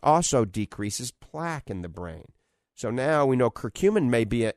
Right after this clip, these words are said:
an advantageous supplement to take, um, for people, uh, that have a history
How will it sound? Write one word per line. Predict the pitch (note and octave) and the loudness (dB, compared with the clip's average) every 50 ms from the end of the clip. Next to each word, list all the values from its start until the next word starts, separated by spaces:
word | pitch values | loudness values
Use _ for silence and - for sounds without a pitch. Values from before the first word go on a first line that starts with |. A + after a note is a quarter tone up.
| - | -4
an | A2+ A2 | -4 -2
advantageous | A2 A#2 B2+ B2 A2+ B2 A2+ G#2+ - C3+ C3+ A#2 A2 G#2+ G#2 - | 0 0 0 0 0 0 -2 -2 -2 -2 -2 0 0 -2 -4 -4
supplement | - - - D#3+ F3+ - - C3 A#2+ A2 F#2 - | -2 -2 0 0 0 0 -2 -2 -4 -4 -4 -6
to | - - | -10 -16
take, | G2 - - G#2+ G2 F#2+ G2 - - - _ _ _ _ _ _ - | -12 -8 -6 -4 -4 -4 -6 -6 -10 -16 _ _ _ _ _ _ -4
um, | G2+ G2+ G2 G2+ G2+ G#2 A2 - - - | -4 -2 -2 -2 -2 -4 -4 -8 -10 -10
for | - B2+ | -10 -10
people, | G#2+ - - A2 G2 - A2+ A2+ A2+ A2+ - _ _ _ | -8 -6 -6 -8 -6 -4 -2 -2 -2 -4 -6 _ _ _
uh, | - G2 F#2+ F#2+ | -6 -4 -4 -4
that | G2+ G2+ G#2 | -2 -2 -2
have | G2+ | -4
a | F#2+ G2+ | -4 -2
history | A#2 F#3 G3+ - - - D3 C3+ B2+ B2 - | 0 0 0 0 -2 -2 0 0 0 0 -2